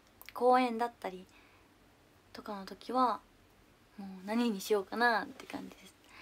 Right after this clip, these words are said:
あ、ノーウェーマンの時の髪型も、ノーウェーマンは、そうだね、ほぼほぼまとめ髪で、ですね。なんか、シングルによって割と、あれかも、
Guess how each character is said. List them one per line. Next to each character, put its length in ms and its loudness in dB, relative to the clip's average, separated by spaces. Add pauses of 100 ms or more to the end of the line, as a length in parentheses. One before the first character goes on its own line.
(260)
あ、 180 6
ノ 120 0
ー 40 6
ウ 40 6
ェ 140 2
ー 40 4
マ 140 6
ン 40 -8
の 100 -10
時 300 -18
の 100 -14
髪 280 -14
型 240 -16
も、 120 -12
ノ 200 10
ー 20 6
ウ 40 8
ェ 120 8
ー 60 8
マ 220 4
ン 100 -4
は、 340 0 (460)
そ 220 -6
う 40 -8
だ 80 -10
ね、 240 -16 (380)
ほ 160 -6
ぼ 120 6
ほ 120 0
ぼ 100 0
ま 160 2
と 160 -2
め 160 0
髪 400 -2 (760)
で、 160 2 (320)
で 100 -10
す 100 -16
ね。 100 -10
な 100 -10
ん 40 -16
か、 140 -14 (320)
シ 200 6
ン 80 10
グ 100 12
ル 120 10
に 100 6
よ 80 8
っ 40 -2
て 160 6
割 220 8
と、 220 4 (580)
あ 100 0
れ 100 -2
か 120 -4
も、 160 -6